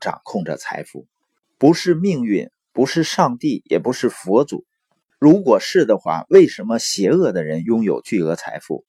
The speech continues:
而正直的人没有呢？像九幺幺恐怖事件发生，是因为恐怖分子将神圣的原则用于邪恶的行径，所以一个拥有目标的恶人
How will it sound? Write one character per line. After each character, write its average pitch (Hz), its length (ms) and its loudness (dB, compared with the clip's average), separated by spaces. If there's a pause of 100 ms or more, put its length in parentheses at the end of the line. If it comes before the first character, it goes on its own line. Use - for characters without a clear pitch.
(120)
而 90 220 0
正 113 240 2
直 82 160 -8
的 87 140 -2
人 76 260 -6
没 85 140 -2
有 113 100 -2 (100)
呢？ - 60 -16 (540)
像 147 260 4
九 95 160 0
幺 135 160 6
幺 156 160 0
恐 - 220 -12
怖 117 80 -2
事 135 180 -4
件 127 180 -2
发 139 200 -4
生， 139 280 -8 (240)
是 - 200 0
因 170 160 2
为 165 100 4
恐 90 260 -8
怖 110 120 -2
分 120 280 0
子 - 280 -8 (360)
将 147 280 2
神 110 340 0
圣 147 220 -2
的 101 100 0
原 85 300 -2
则 78 300 -4
用 117 160 -2
于 90 120 -4
邪 87 280 -4
恶 113 200 2
的 78 180 -8 (140)
行 85 380 -10
径， 98 240 -4 (340)
所 139 320 6
以 90 240 -4
一 143 140 2
个 160 140 2
拥 185 200 2
有 98 140 -2
目 151 200 0
标 156 200 0
的 147 140 0
恶 160 260 4
人 69 160 -6